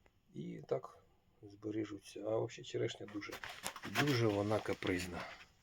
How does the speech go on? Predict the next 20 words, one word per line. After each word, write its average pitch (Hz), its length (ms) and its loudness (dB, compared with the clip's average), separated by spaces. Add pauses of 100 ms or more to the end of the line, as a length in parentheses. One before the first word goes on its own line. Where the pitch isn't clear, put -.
(1200)
Дуже - 220 -4
схильна 117 380 2
до 107 120 0
розтріскування. 101 680 0
Дуже 131 340 12
великий 131 320 12
процент 120 440 6
бланків, 110 500 8
навіть 117 300 4
якщо 120 220 2
ви 120 60 12
їх 180 120 6 (260)
правильно 127 460 12
будете 113 420 6 (440)
робити, 120 400 10
герметизувати 117 840 12
і 95 60 -2
сушити, 120 680 8 (340)
все - 200 8
одно 123 640 12